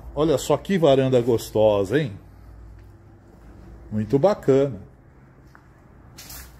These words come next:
Aqui o quintal tá revestido, algumas paredes com revestimento cerâmico, né? E ela falta aí alguns detalhezinhos aí, colocar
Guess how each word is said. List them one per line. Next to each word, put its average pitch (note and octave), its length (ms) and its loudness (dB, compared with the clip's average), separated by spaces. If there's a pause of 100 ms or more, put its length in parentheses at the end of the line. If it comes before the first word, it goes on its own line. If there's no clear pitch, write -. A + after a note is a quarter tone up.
(400)
Aqui C#3 260 2
o F3+ 60 8
quintal C#3 600 0
tá C3 180 -2
revestido, B2+ 960 -2
algumas B2 440 -6
paredes A2+ 800 0 (520)
com C3 180 -2
revestimento B2 680 -2
cerâmico, D#3+ 800 0
né? G3 220 -8 (1700)
E E3 80 2
ela G3 160 6
falta F#3+ 460 2
aí F#3 180 2
alguns G#3 560 0
detalhezinhos E3+ 1120 -2
aí, F3+ 500 -2
colocar D3+ 840 0